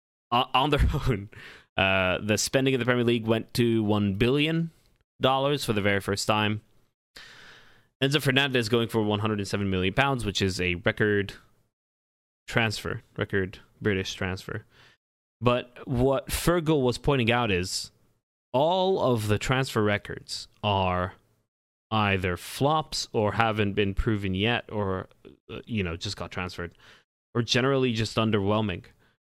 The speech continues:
Enzo Fernandez, one oh seven million. Jack Grealish, one hundred million pounds. Uh, Paul Pogba, ninety million pounds, went on a free.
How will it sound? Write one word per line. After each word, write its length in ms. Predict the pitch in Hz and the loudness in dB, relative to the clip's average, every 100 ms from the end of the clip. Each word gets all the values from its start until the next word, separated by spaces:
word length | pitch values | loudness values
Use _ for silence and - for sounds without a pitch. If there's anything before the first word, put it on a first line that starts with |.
| - | -2
Enzo 240 | 131 143 156 | 0 2 2
Fernandez, 480 | 143 147 139 98 104 | 2 2 2 0 0
one 120 | 110 | 0
oh 60 | |
seven 300 | 107 110 107 | 0 0 0
million. 420 | 110 135 110 87 101 - | 0 2 0 -2 -6 -4
Jack 360 | - 123 170 | 0 0 0
Grealish, 420 | - 160 196 120 113 | 2 2 2 2 2
one 180 | 143 | 2
hundred 320 | 151 101 95 85 | 2 2 0 -2
million 280 | 85 90 | -2 -2
pounds. 600 | 110 135 143 92 - - - _ _ _ _ _ _ _ _ _ | 0 0 0 -4 -8 -14 -16 _ _ _ _ _ _ _ _ _
Uh, 440 | 180 190 190 190 180 - - | -2 0 2 2 0 -4 0
Paul 180 | 160 156 | 0 2
Pogba, 380 | 165 160 170 | 0 2 2
ninety 320 | 143 139 139 135 | 2 2 2 2
million 320 | 139 143 131 | 2 2 2
pounds, 680 | 143 143 151 147 - - - _ _ - | 2 2 0 -2 -6 -6 -12 _ _ 0
went 220 | 107 101 | 2 4
on 140 | 95 | 2
a 60 | 95 | 0
free. 500 | - 143 143 139 | 0 2 2 2